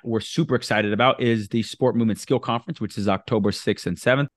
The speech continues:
I'm not sure if this will be out when, when registration is still open, but the recordings will be available for purchase, and we'll do it again next year.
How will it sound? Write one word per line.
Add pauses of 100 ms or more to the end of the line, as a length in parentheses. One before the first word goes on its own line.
(200)
I'm
not
sure
if
this
will
be
out
when,
when
registration
is
still
open,
but (120)
the
recordings
will
be
available
for
purchase,
and
we'll
do
it
again
next
year.